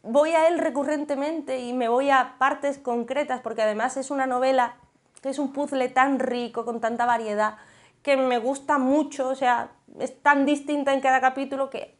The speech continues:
me voy a un capítulo concreto, lo escucho. Entonces, es un libro que yo es-, he, he disfrutado mucho en su versión de audiolibro. Así que como ahora estoy un poco en un parón lector,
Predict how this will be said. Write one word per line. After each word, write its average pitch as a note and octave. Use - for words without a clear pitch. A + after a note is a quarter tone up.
me A3+
voy B3+
a C4
un B3
capítulo A#3
concreto, C4
lo G#3
escucho. G#3+
Entonces, C4
es A#3+
un C#4
libro C#4
que B3+
yo B3+
es-, C4+
he, B3
he C4+
disfrutado C#4+
mucho G#3+
en G#3
su G#3+
versión G3+
de G3+
audiolibro. E3
Así D#4
que F#4
como A#3+
ahora B3
estoy D#4
un C#4
poco C#4
en F3+
un F3+
parón A#3
lector, A3+